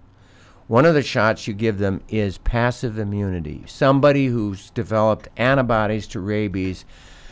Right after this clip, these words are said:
because you can't take the chance that your active immunity will be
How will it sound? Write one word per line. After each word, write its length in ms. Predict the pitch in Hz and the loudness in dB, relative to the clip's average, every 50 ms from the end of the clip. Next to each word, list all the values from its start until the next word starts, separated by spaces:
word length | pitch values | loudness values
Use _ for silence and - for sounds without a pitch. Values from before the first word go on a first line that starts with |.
| - - - - | -20 -20 -8 -8
because 400 | 127 120 - 135 127 117 101 123 | -8 -4 -2 -2 -2 -2 -2 -4
you 80 | 117 | -6
can't 720 | - - - - 165 151 151 151 151 147 147 143 - - - - - - - - - - _ - _ _ _ _ _ - - | -6 -8 -6 -2 0 2 4 4 4 4 2 0 -2 -10 -18 -20 -20 -20 -20 -20 -20 -20 _ -20 _ _ _ _ _ -6 -2
take 260 | 147 147 143 - - | -2 -2 -2 -4 -10
the 60 | - | -14
chance 720 | - - - - 147 135 139 131 123 117 - - - - - | -12 -10 -4 -2 0 2 2 2 2 -2 -4 -10 -14 -12 -8
that 220 | 117 113 95 - | -6 -6 -6 -4
your 260 | 92 113 107 101 76 - | -4 -4 -2 -2 -2 0
active 380 | - 120 127 - - 127 104 | 0 0 0 -2 -4 -6 -4
immunity 480 | 107 98 104 104 104 104 101 95 92 98 | -4 -4 -4 -2 -2 -4 -4 -4 -6 -6
will 300 | 87 90 95 87 85 - - - - - - - - - - - - - - | -6 -6 -6 -6 -8 -10 -14 -18 -20 -20 -20 -20 -20 -20 -20 -20 -20 -12 -8
be 260 | 117 113 110 104 | -6 -4 -4 -6